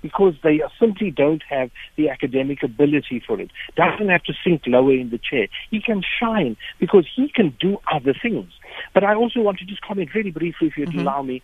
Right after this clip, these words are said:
Speaker 1: on the T vet colleges. The T vet college curriculum needs to be addressed seriously. When a person going to study for plumbing has to do an entire, uh, series of maths instead of doing the maths for plumbing,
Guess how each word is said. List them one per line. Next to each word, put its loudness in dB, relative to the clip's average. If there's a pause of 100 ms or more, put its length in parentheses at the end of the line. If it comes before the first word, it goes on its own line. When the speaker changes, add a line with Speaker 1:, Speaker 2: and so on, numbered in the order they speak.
(240)
Speaker 1:
on 2
the -4
T -4
vet 0
colleges. -4 (320)
The 6
T 8
vet 2
college 0
curriculum -2
needs -6 (100)
to -4
be 0
addressed 0 (220)
seriously. -4 (500)
When 4
a -4
person -4
going 0
to -14
study -8 (280)
for 0 (140)
plumbing -2 (280)
has -2
to -4
do 2
an 4
entire, -2 (340)
uh, 0 (320)
series -4
of -6
maths 0
instead 2
of 2
doing 2
the -2
maths -2 (220)
for 6 (140)
plumbing, -6